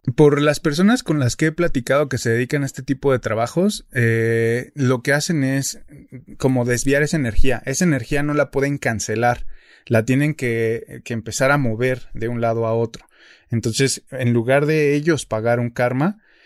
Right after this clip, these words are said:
hacen que otra persona pague por ellos, ¿no? Entonces, eso es lo terrible, que muchas de estas personas, cuando se dedican a hacer cosas malas,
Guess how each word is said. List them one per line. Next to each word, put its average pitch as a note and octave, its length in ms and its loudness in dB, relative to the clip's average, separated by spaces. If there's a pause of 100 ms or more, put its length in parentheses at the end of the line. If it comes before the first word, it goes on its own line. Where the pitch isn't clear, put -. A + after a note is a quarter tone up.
(180)
hacen B2+ 420 0
que A#2 140 -2
otra B2 300 -2
persona B2 540 -2
pague G#2 220 -6
por G2+ 200 -12
ellos, - 460 -12
¿no? B2+ 180 -10
Entonces, A2+ 480 -6
eso A#2+ 260 0
es A2 60 -4
lo A#2+ 140 0
terrible, A2 480 -4
que A2 140 -6
muchas A#2 340 -2
de A#2 60 -6
estas A#2 200 -8
personas, A#2+ 440 -4
cuando B2 320 0
se B2 160 -4
dedican B2+ 320 -2
a B2+ 40 -4
hacer A#2+ 200 -8
cosas B2 260 -10
malas, A#2 380 -2